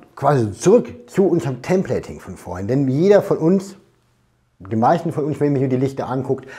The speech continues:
liebt Formeln. Ja, sie sind ein wesentlicher Bestandteil von Fede-, von Federite-Dokumenten, denn sie ermöglichen uns ja die Integration einer Vielzahl von Informationen aus der Datenbank und machen die Dokumentenerstellung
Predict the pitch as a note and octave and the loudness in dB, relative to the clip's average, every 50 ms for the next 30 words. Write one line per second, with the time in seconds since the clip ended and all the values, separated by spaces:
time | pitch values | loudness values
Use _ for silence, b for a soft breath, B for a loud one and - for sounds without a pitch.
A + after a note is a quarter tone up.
0 | B B B A2+ A#2 C3+ D#3+ D#3+ - - - - - - - C3 B2 F2+ G2+ A#2+ | B B B -2 0 0 0 -2 -4 -10 -18 -20 -12 -2 0 0 2 2 2 2
1 | A2+ A2+ G2+ E2+ - - B B B B B B B B C3 C#3+ E3+ F#3 F3+ - | 2 2 0 -4 -8 -14 B B B B B B B B 2 4 4 2 0 -6
2 | - - - D#3+ E3 F3 E3 C3 B2 A#2 A#2 D3+ F3+ F3+ C3+ E3 D#3 D3 C#3 C#3+ | -14 -8 -4 -2 0 0 0 0 0 2 6 6 6 6 4 -2 -4 -2 -2 -2
3 | B2 A2+ G#2 - - B2 A#2 F3 F#3 - D#3+ D#3 - - - C3+ B2 C3 - B2+ | -2 -4 -6 -6 -6 -4 -2 -2 -2 -2 -4 -4 -4 -4 -4 -4 -6 -4 -4 -6
4 | C3 B2 B2+ - - - C3 A#2+ A2+ - A2+ A2 G#2+ G2 G#2+ A2 A#2 A#2 C3+ B2 | -4 -4 -4 -6 -6 -6 -6 -6 -6 -6 -6 -6 -4 -2 0 -2 0 -2 -4 -6
5 | - G2+ F#2+ F#2 F#2+ G#2 - - A#2+ C3+ B2+ B B B B B B _ A#2+ A#2+ | -6 -6 -6 -6 -6 -8 -8 -8 -8 -10 -10 B B B B B B _ -4 -4
6 | G#2 F#2+ G#2 C3 F3 G3+ F#3 F3+ D#3 C#3+ C#3+ D#3+ D#3+ D#3+ E3 C#3+ D3 A#2 B2+ B2 | -2 -4 -4 0 2 2 4 4 4 2 2 0 0 -2 -6 -6 -6 -8 -8 -8
7 | B2 - B2+ B2+ C#3+ C#3 C#3 B B - - G#2 B2+ A#2+ A#2+ A#2 - A2 A2 G#2+ | -4 -2 0 0 0 -2 -4 B B -14 -10 -8 -6 -6 -6 -6 -4 -6 -6 -6
8 | - - B2+ C#3+ E3 B2+ C3 B2 A2+ G#2 - - D#3+ F3 E3 E3 - C#3+ C#3 C3 | -4 -2 0 0 0 -2 -4 -6 -6 -6 -6 -4 -4 -4 -4 -2 -4 -4 -4 -4
9 | - F3 D#3 C#3+ - - A#2 A2+ G2+ G2 - - - B2+ C#3+ E3 F#3+ G3+ F#3 F#3+ | -6 -8 -8 -8 -8 -6 -6 -6 -6 -6 -10 -6 -2 -2 0 2 0 0 -2 -4
10 | B B B B B - G2 B2 C3 - D#3+ C#3+ - A2 E2+ G#2 C#3 - - C3 | B B B B B -6 -4 -4 -2 -2 -4 -2 -2 -2 -2 0 -2 -2 -2 -6
11 | A2+ F#2 F#2 D2+ C#2+ - - B B B B B - A2+ A2 G#2+ A#2 B2+ - D3 | -6 -4 -6 -8 -10 -14 -18 B B B B B -8 -6 -2 -2 -2 -2 -2 -4
12 | D3+ C3 A#2 B2 A#2 A#2 A2+ G#2+ A#2 C3+ C3+ C#3 D3+ C#3 C3 B2+ - - - B2+ | -6 -6 -6 -6 -6 -4 -4 -4 -4 -4 -6 -6 -6 -4 -4 -6 -6 -6 -6 -4
13 | C3 C3 B2 C3 | -4 -4 -4 -6